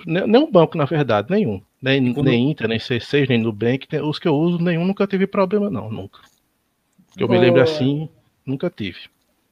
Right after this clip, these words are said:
Speaker 3: Ô, Jo-, ô, Joãozinho, o... tu
Speaker 1: Hum.
Speaker 3: deixou o Anderson Giannini muito feliz com essa resposta que tu deu na cara do Kessler.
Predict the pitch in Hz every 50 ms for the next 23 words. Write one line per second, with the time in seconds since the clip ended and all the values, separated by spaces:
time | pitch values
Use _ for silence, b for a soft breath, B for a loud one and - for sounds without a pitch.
0 | _ _ _ - 160 160 156 175 180 180 - 170 165 165 185 180 180 180 170 202
1 | 190 156 131 - - - 156 156 160 160 156 156 156 151 - 123 120 117 196 175
2 | - - 202 196 190 190 185 185 185 185 190 180 - 196 185 175 196 185 175 180
3 | 185 185 180 170 175 190 233 214 - 269 - - 202 185 190 185 - - 196 -
4 | - 196 175 185 175 - - 196 190 175 - 196 - - - 208 196 180 170 185
5 | 185 180 180 175 175 208 208 196 202 226 208 185 - - 254 233 - 247 277 -
6 | - - - -